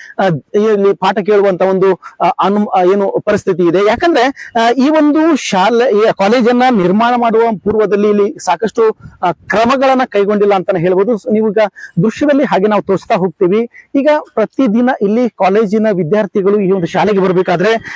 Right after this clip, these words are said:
ಇಂಥ ಈ ಒಂದು, ಆ, ಆ, ಆ ಆತಂಕದ ಸ್ಥಿತಿಯಲ್ಲೇ ಬರ್ಬೇಕು. ಇಲ್ಲಿ, ಆ, ಏನು ನೀರನ್ನ ದಾಟಿನೇ ಬರ್ಬೇಕು. ಅಷ್ಟೇ ಅಲ್ಲದೆ, ಆ, ಇಲ್ಲಿ, ಆ, ಏನು,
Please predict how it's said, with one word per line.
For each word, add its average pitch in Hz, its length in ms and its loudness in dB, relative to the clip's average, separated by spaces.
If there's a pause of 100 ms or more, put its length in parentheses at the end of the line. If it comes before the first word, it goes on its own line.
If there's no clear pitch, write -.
(200)
ಇಂಥ 294 180 0 (160)
ಈ 233 100 0
ಒಂದು, 240 260 2 (420)
ಆ, - 20 0
ಆ, 180 300 0
ಆ 165 240 -2
ಆತಂಕದ - 380 -2
ಸ್ಥಿತಿಯಲ್ಲೇ 202 400 0
ಬರ್ಬೇಕು. 175 360 0
ಇಲ್ಲಿ, 233 200 0 (260)
ಆ, 185 160 2
ಏನು 208 320 0
ನೀರನ್ನ 220 580 0
ದಾಟಿನೇ 180 380 0
ಬರ್ಬೇಕು. 170 420 0
ಅಷ್ಟೇ - 320 -4
ಅಲ್ಲದೆ, 202 840 0
ಆ, 233 160 0
ಇಲ್ಲಿ, 302 640 2
ಆ, 226 300 0
ಏನು, 262 600 0